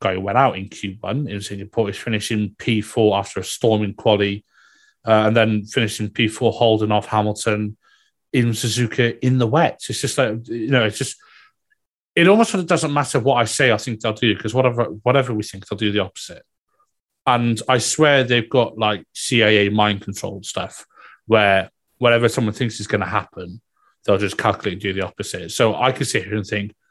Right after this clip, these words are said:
"They're gonna finish P twenty," and they'll go and score a bloody one two. You, you know, it's, uh, it, it's just, uh, uh, Alpine's su-, such a strange one, and the team, uh, the team sort of, like, as,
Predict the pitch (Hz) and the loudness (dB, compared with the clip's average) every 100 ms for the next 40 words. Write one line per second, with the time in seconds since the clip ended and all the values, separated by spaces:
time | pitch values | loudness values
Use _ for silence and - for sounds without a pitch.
0 | _ _ 151 127 95 98 95 123 107 131 | _ _ 0 0 -2 -6 -6 -6 -2 -4
1 | 123 107 90 104 104 107 104 92 - 98 | -4 -8 -10 -4 -2 -2 -4 -4 -6 -6
2 | 95 101 101 101 101 101 - 90 - _ | -6 -6 -6 -6 -6 -6 -6 -8 -10 _
3 | _ - - - 117 117 107 92 101 - | _ -20 -14 0 2 4 2 2 -2 2
4 | 110 104 98 117 - - - 113 - 156 | 2 2 0 -4 -6 -8 -4 -4 0 -2
5 | - 123 - _ - - - 151 165 156 | -2 -8 -12 _ -20 -12 -6 0 0 2
6 | 185 190 214 185 - 202 - - - - | 2 2 2 0 2 2 0 -8 -8 -10
7 | - 147 143 139 - 98 104 101 123 120 | 0 2 2 -2 -6 -10 -10 -4 -2 -2
8 | 113 - - _ _ _ _ _ _ _ | -6 -10 -18 _ _ _ _ _ _ _
9 | _ - - - 165 160 131 120 120 - | _ -2 -2 2 4 4 2 -4 -8 -10
10 | 151 - - 175 156 - 135 123 117 123 | -8 -8 -4 -2 -2 -2 -4 -2 0 -2